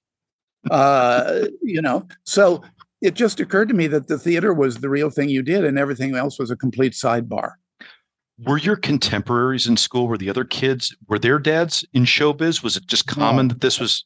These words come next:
Speaker 1: I
Speaker 2: oh, really?
Speaker 1: I didn't know a single person. I was at South Pasadena High School. I don't know a single person, uh,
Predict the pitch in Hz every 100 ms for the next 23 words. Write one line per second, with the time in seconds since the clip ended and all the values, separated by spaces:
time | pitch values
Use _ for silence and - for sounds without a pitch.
0 | _ - 113 113 139 110 127 151 143 135
1 | 127 - _ 180 165 151 131 135 - 123
2 | 120 - - - - 123 117 120 139 143
3 | 139 143 127 127 123 107 123 - 139 131
4 | 131 123 123 127 117 110 - 180 185 151
5 | 139 127 131 - 113 113 _ - - _
6 | _ - 127 117 120 120 -